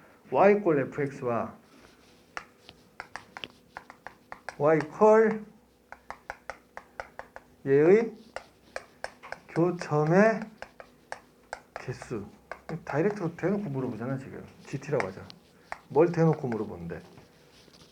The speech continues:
곡선과 직선의 위치관계 대놓고 물어보잖아. 자, 하던 대로 하자. 이거 뭐? 어, 얼마? 어,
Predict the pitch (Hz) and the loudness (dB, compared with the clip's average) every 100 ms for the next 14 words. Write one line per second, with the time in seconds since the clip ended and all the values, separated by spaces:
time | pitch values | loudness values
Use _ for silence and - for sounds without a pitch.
0 | _ - 135 - 147 131 95 - _ _ | _ -10 -6 -2 -2 -2 -6 -10 _ _
1 | _ _ - - _ - - - 135 - | _ _ -10 -10 _ -20 -20 -12 -12 -8
2 | 127 123 120 - _ _ _ _ _ 127 | -8 -8 -12 -18 _ _ _ _ _ -18
3 | - 156 135 117 139 135 131 104 95 95 | -10 -8 -8 -8 -6 -6 -8 -12 -12 -12
4 | 120 151 - - - - - - 165 190 | -8 -8 -8 -12 -20 -20 -20 -4 2 4
5 | 226 208 175 151 147 151 - - - 139 | 6 6 4 4 2 -2 -4 -16 -12 -2
6 | 147 127 120 123 - - _ _ - - | 0 2 0 -4 -18 -20 _ _ -20 -20
7 | - - _ _ _ _ _ _ _ _ | -20 -20 _ _ _ _ _ _ _ _
8 | - - - - - - 120 110 - - | -20 -20 -20 -20 -16 -10 -6 -6 -8 -20
9 | - - - _ _ _ _ - 135 139 | -20 -20 -20 _ _ _ _ -4 0 2
10 | 127 - - - _ - - - - 123 | 0 -4 -18 -20 _ -20 -20 -20 -12 -8
11 | 110 101 | -6 -6